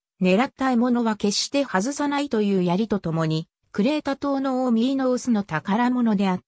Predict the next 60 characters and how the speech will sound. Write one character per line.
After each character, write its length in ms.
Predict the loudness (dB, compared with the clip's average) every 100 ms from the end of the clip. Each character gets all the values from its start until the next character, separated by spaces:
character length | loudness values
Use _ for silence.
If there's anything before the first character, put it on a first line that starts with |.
| -8
た。 180 | -8 -8 _ _ _ _ _
一 160 | -4 -2
説 320 | -4 -4 -2
に 180 | -2 0
よ 120 | 0
る 120 | -2
と、 140 | 0 0
も 140 | 2
と 120 | 2
も 100 | 2
と 160 | 2 0
は、 220 | 2 0 _ _ -4
ヘ 120 | -2
ー 80 | -2
パ 160 | -4
イ 60 | -4
ス 160 | -6 -4
ト 100 | -4
ス 160 | 0
が 240 | 0 0 -4 _
ゼ 160 | 0 0
ウ 120 | 0
ス 180 | -2 0
の 140 | 0
た 140 | 0 0
め 140 | 2
に 160 | 0 -2
作 200 | -4 -6
っ 40 |
た 180 | -2 -2
犬 160 | 0 0
で、 220 | -2 -6 _ -2
ゼ 160 | 0
ウ 100 | 0
ス 180 | -2 -2
は 120 | -4
こ 180 | -2 0
れ 120 | 2
を 260 | 4 2 0 _ -4
エ 120 | 0
ウ 100 | 2
ロ 160 | 2 0
ー 40 |
ペ 220 | -2 0
イ 60 | 2
に 200 | 0 -2 _ _
槍 280 | -2 0 0
と 160 | -2 -2
と 100 | 0
も 140 | 2
に 160 | 2 0
与 320 | 0 0 0
え、 120 | -2 _ _ -2
エ 120 | 0
ウ 80 | 2
ロ 180 | 0 -2
ー 20 |
ペ 380 | -2 0 0 0
イ 40 |
は 260 | 0 0